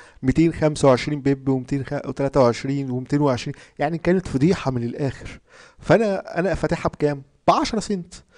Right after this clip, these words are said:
الرصيد كان كام؟ الأرباح تلاتة ميتين، تلاتة ميتين وواحد، تمام؟ الأرباح أهي تلاتة ميتين وواحد. فأنا قلت إيه؟ قلت طيب ما أقفل الصفقات ديت اللي هي بعشرة سنت أهي، تمام؟ حتى هريح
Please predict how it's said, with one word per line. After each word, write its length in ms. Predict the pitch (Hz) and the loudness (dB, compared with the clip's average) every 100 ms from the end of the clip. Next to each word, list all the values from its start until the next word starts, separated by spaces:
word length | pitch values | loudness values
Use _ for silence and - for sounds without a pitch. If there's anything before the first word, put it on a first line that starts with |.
| _ _ - | _ _ 0
الرصيد 360 | 139 165 220 | 2 2 -2
كان 180 | - 165 | -4 -4
كام؟ 320 | - 156 143 131 - _ _ _ | 0 0 0 -6 -20 _ _ _
الأرباح 760 | 139 131 135 120 139 123 - - _ _ _ _ _ _ | -4 0 2 4 4 4 -2 -18 _ _ _ _ _ _
تلاتة 360 | - 127 180 190 | 0 2 4 2
ميتين، 440 | 165 165 165 120 107 - _ _ | 2 2 2 0 -8 -18 _ _
تلاتة 320 | 117 143 165 | 0 2 0
ميتين 280 | 139 - 160 | -2 -2 0
وواحد، 380 | 147 127 - - - - _ | 2 2 -2 -14 -20 -20 _
تمام؟ 260 | 127 127 190 | 0 2 2
الأرباح 540 | 131 - 127 143 - | -4 -6 -2 -2 -2
أهي 220 | 117 185 - _ _ | -2 -4 -4 _ _
تلاتة 340 | - 120 147 151 | -2 -2 -2 -4
ميتين 220 | 117 135 | -2 0
وواحد. 340 | 120 123 - | 0 -4 -10
فأنا 200 | - 208 | -4 0
قلت 240 | 220 220 147 | 2 0 -2
إيه؟ 260 | 135 139 - _ - - - | -2 -2 -6 _ -20 -20 -2
قلت 440 | 147 208 - - | 4 4 4 0
طيب 180 | 180 190 | 2 2
ما 180 | 147 202 | 0 -6
أقفل 360 | - - 185 | -4 -2 -2
الصفقات 480 | - - 147 147 175 | -2 -2 0 0 0
ديت 200 | 156 170 | 0 -2
اللي 140 | 135 147 | 0 2
هي 80 | |
بعشرة 360 | 147 123 170 151 | 2 2 0 -2
سنت 420 | - 160 180 - - _ - | -2 -4 -6 -12 -20 _ -4
أهي، 260 | 110 165 - _ _ _ _ | -2 -2 -6 _ _ _ _
تمام؟ 280 | 123 127 160 - _ | 0 0 0 -10 _
حتى 520 | - 151 - - 143 143 _ _ _ | -2 -2 0 -2 -2 -4 _ _ _
هريح 800 | 120 127 165 143 127 - - | 2 4 4 4 0 -8 -16